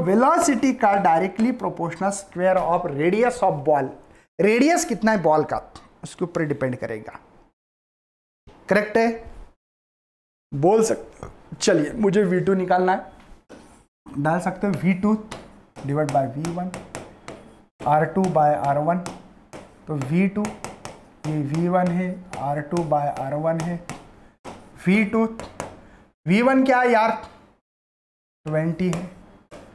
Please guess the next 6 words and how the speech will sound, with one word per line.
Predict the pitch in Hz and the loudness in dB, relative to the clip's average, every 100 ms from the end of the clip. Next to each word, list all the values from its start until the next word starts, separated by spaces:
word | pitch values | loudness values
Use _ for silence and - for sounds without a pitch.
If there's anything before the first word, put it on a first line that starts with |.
| - _ _ | -20 _ _
आर | 190 220 | 2 2
टू | 220 294 | 2 2
क्या | 277 254 | 4 4
है, | 247 247 247 247 - - _ _ _ _ _ _ _ _ _ _ _ _ _ | 4 2 2 -2 -14 -20 _ _ _ _ _ _ _ _ _ _ _ _ _
वन | 131 151 170 | -2 2 4
है, | 170 180 | 4 0